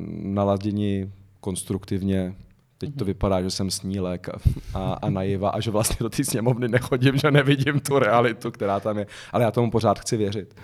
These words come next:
Speaker 2: Tak třeba ti tu ten pohled pokřivuje trošku i skautský, eh, sněmovní oddíl nebo skautský parlamentní oddíl, kde jsou lidi napříč vlastně politickými stranami. Teď mě napadá víceméně vládní koalice,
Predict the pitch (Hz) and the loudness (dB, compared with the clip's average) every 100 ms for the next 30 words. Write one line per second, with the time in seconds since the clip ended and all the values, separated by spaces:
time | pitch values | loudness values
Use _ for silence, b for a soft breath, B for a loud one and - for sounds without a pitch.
0 | - 92 - 104 87 95 98 123 123 104 | -6 -4 0 0 0 -2 0 4 6 6
1 | 107 101 87 110 - - - 92 95 98 | 2 2 2 2 2 -2 2 4 6 2
2 | 95 92 - 95 98 92 - 90 87 - | 4 -2 -2 -2 -2 -2 -2 -2 -4 -2
3 | 101 98 101 107 104 95 95 90 101 - | 0 0 -2 -2 0 2 0 -2 -4 -4
4 | 98 90 98 95 90 87 90 90 85 - | -2 -2 -2 -2 -4 -4 -4 -4 -4 -4
5 | 85 104 95 90 90 87 101 82 82 80 | -2 -2 0 0 0 -4 -4 -6 -8 -8
6 | 90 85 90 85 92 90 - 95 90 87 | -6 -4 -4 -4 -2 -2 -2 -4 -2 -2
7 | 87 92 78 - - 87 85 - 87 76 | -2 -4 -6 -14 -4 -2 -2 -4 -4 -6
8 | - - - - 95 87 90 90 - 95 | -10 -8 -8 -8 -8 -4 -4 -4 -4 -4
9 | 90 - 85 82 85 87 - B B B | -4 -4 -6 -4 -4 -4 -8 B B B
10 | B _ - - 98 82 87 92 90 82 | B _ -8 -4 -2 -2 0 0 2 0
11 | 90 - 104 90 90 92 87 95 87 87 | -4 -4 -2 0 0 0 0 2 2 2
12 | 95 - 90 90 87 - 95 92 | -2 2 2 2 -2 -2 0 0